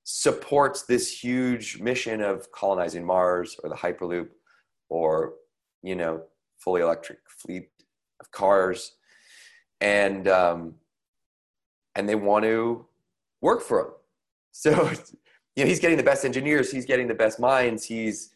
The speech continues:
getting the best people just because he's,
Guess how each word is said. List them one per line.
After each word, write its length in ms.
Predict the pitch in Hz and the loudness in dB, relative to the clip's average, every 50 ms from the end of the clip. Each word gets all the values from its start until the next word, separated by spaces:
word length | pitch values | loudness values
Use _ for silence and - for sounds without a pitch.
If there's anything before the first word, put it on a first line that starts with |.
| _ - - _ _ _ _ _ _ _ _ | _ -20 -20 _ _ _ _ _ _ _ _
getting 240 | - 120 117 113 107 | 2 2 2 4 2
the 80 | 104 101 | 2 4
best 320 | 104 101 98 - - - | 4 2 2 0 -6 -6
people 680 | - - 185 - - 131 113 104 104 98 95 - - _ _ _ _ _ _ _ _ _ _ _ _ _ _ _ _ _ _ _ _ _ _ _ | -4 -4 -4 -2 2 2 4 6 4 4 2 -4 -12 _ _ _ _ _ _ _ _ _ _ _ _ _ _ _ _ _ _ _ _ _ _ _
just 260 | - - 135 131 - - | 0 2 2 2 2 -2
because 680 | - - - 131 113 110 110 107 101 - - - - _ | -4 -2 2 4 4 6 6 4 2 -4 -10 -14 -16 _
he's, 320 | _ - 104 104 98 98 | _ -12 -10 -10 -10 -10